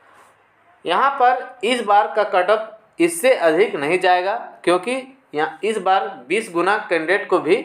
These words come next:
लिया जाना है। अब आगे देखते हैं कि कौन सा बोर्ड है।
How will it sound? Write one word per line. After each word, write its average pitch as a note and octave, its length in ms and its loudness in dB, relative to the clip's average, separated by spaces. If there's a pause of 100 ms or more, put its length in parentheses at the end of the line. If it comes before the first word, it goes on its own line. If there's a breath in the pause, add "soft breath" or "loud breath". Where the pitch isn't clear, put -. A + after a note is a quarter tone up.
(140)
लिया C#3 240 2
जाना A#2+ 320 0
है। G#2+ 160 -8 (800 soft breath)
अब A3+ 160 0
आगे F#3+ 340 0
देखते A#3 340 0
हैं G#3 400 -2 (520)
कि F3 80 0
कौन G3 260 0
सा G3+ 160 -2
बोर्ड F3+ 240 2
है। F3+ 180 2